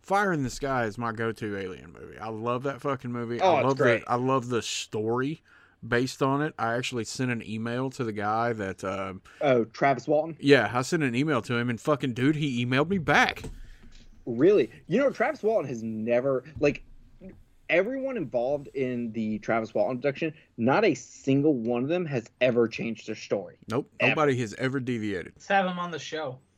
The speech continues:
Speaker 2: Travis Walton, dude, Travis Walton, like,
Speaker 1: Yeah, good luck with
Speaker 2: if
Speaker 1: that.
Speaker 2: he's gonna talk about it, he gets paid.
Speaker 1: Yeah.
Speaker 3: I'll pay him
Speaker 2: Like
Speaker 3: with my dick.
Speaker 1: But yeah, I mean, like I, s-, like I said, I sent him an email,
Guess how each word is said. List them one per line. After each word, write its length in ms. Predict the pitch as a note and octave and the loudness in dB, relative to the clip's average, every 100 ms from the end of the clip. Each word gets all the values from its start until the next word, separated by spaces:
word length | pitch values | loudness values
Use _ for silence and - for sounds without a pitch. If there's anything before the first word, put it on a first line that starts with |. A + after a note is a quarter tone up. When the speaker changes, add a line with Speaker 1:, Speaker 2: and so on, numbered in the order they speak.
| _ _ _ _ _ - | _ _ _ _ _ 0
Speaker 2:
Travis 340 | D3 C#3+ B2+ | 2 2 2
Walton, 220 | D3 D3+ | 2 4
dude, 300 | C3 C3 A2+ | 2 0 0
Travis 360 | - G3 A3 - | 0 2 0 0
Walton, 540 | C3+ C#3 B2 A#2+ A2 - | 0 0 -2 -4 -8 -10
like, 300 | C3+ A#2+ G#2+ _ _ _ _ _ _ _ - | -6 -4 -6 _ _ _ _ _ _ _ -16
Speaker 1:
Yeah, 160 | G2 | -12
good 160 | G2+ G#2 | -8 -6
luck 180 | B2+ B2+ | -8 -4
with 80 | C#3 | 0
Speaker 2:
if 80 | |
Speaker 1:
that. 60 | D3 | 2
Speaker 2:
he's 100 | G#3+ | 2
gonna 180 | A#3 D#3+ | 0 -2
talk 360 | - D3+ D#3 | 0 0 2
about 240 | G3 G3+ G#3 | 0 0 0
it, 100 | - | -4
he 160 | C#3+ | -4
gets 260 | D#3 C3 - | -2 -2 -4
paid. 440 | - G2+ D#2 C#2 _ _ _ - | -14 -14 -14 -16 _ _ _ -8
Speaker 1:
Yeah. 200 | G#2+ - - _ _ _ _ _ _ _ | -6 -6 -10 _ _ _ _ _ _ _
Speaker 3:
I'll 100 | C#3+ | -12
pay 220 | D3 F3 D3 | -8 -4 2
him 80 | |
Speaker 2:
Like 300 | A#2+ A#2 A2+ C3+ | 2 2 -2 -8
Speaker 3:
with 100 | C3 _ _ _ - | -20 _ _ _ -14
my 120 | C3 | -12
dick. 300 | C#3+ D3 C#3+ _ _ _ _ _ _ _ _ _ | -8 -10 -12 _ _ _ _ _ _ _ _ _
Speaker 1:
But 160 | - B2 | -4 0
yeah, 300 | B2 A2+ G2 | 2 2 0
I 40 | |
mean, 280 | C3 C#3 B2+ | 0 0 0
like 340 | B2 A#2 G2+ - | -2 -2 -4 -8
I, 120 | G#2+ A#2+ | -8 -6
s-, 120 | - | -6
like 220 | A#2 B2 C3 | -6 -4 -4
I 40 | |
said, 220 | A#2 B2+ | -4 -4
I 60 | G#2 | -4
sent 200 | - D#3+ | -6 -4
him 80 | C3 | -4
an 80 | |
email, 440 | G#2+ B2+ G2 E2 | -4 -4 -6 -8